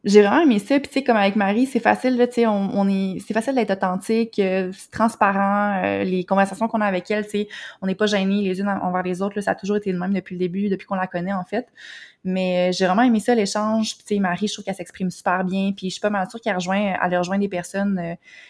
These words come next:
qui la connaissaient peut-être même pas, là, parce que, tu sais, on a comme tout, euh, un cercle de personnes différentes dans nos entourages, euh, euh, respectifs.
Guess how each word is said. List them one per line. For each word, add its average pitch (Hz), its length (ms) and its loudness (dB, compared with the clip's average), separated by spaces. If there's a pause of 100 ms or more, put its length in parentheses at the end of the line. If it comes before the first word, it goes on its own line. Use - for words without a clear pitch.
(160)
qui - 140 0
la 180 120 8
connaissaient 185 320 0
peut-être 226 280 -4
même 202 260 2
pas, 294 180 -4
là, 294 100 -2
parce 202 220 -2
que, - 120 -6
tu 180 100 -6
sais, 226 40 -6
on 220 120 0
a 175 100 -2
comme 175 240 -6
tout, 220 140 -8 (100)
euh, 170 220 -4 (880)
un 202 120 4
cercle 185 600 -2
de 180 80 0
personnes 185 320 -2
différentes 202 520 -2
dans 185 140 -2
nos 180 160 -2
entourages, 196 480 -2
euh, 175 220 -2 (320)
euh, 175 360 -6 (280)
respectifs. 185 640 -4